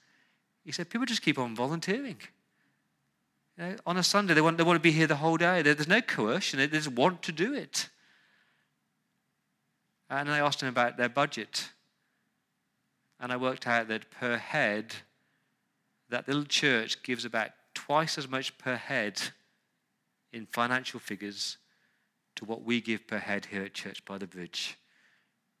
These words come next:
And I live in a suburb which is, I don't know, ten times poorer than our suburb here. He talks about their love for Jesus and it's overflowing.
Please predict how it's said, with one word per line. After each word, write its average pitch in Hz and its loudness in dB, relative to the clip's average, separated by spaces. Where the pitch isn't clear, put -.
And 107 -10
I 104 -6
live 113 -4
in 127 -8
a 123 -6
suburb 101 -2
which 107 -6
is, 98 -2
I 95 -4
don't 95 -6
know, 92 -8
ten 117 -4
times 107 -4
poorer 95 -6
than 95 -14
our 92 -12
suburb 92 -10
here. 85 -18
He 110 -12
talks - -8
about 107 -4
their 110 -2
love 110 -2
for - -10
Jesus 87 -8
and 92 -14
it's 101 -8
overflowing. 92 -10